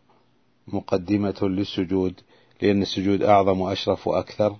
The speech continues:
ونصيب الأرض منه أكثر من نصيبها من جميع الأفعال، فإن العبد يقوم على الرجلين ويسجد في الصلاة على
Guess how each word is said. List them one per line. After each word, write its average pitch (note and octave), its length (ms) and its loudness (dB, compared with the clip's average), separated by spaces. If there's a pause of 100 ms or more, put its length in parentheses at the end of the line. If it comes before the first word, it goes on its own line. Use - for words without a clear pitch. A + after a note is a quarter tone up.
(880)
ونصيب F#2+ 460 -2
الأرض F#2+ 280 0
منه F#2+ 420 -4
أكثر G#2+ 500 -4
من G2 240 -2
نصيبها F#2 580 -2
من F2+ 140 -2
جميع F2+ 340 -2
الأفعال، F2 500 -4 (560)
فإن F#2 200 -2
العبد F2+ 340 0
يقوم F#2 460 -2
على F2+ 180 -2
الرجلين F#2+ 640 -2 (140)
ويسجد G2 480 -2
في F2+ 80 -8
الصلاة F#2 520 -4 (100)
على F2+ 640 0